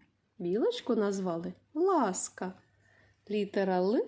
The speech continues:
велика, тому що це ім'я білочки. А ви можете собі назвати тваринок по-іншому.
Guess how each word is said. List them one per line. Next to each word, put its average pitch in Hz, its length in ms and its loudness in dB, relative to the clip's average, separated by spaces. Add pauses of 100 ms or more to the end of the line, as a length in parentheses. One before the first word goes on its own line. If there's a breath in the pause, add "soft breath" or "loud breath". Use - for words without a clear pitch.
(100)
велика, 302 760 2 (240)
тому 196 360 0
що - 220 -2
це - 280 -4
ім'я 196 540 0 (400)
білочки. 214 960 2 (1300 soft breath)
А 196 120 -2
ви 185 180 0
можете 294 640 2
собі 196 280 0
назвати 233 520 2
тваринок 330 640 2
по-іншому. 233 920 2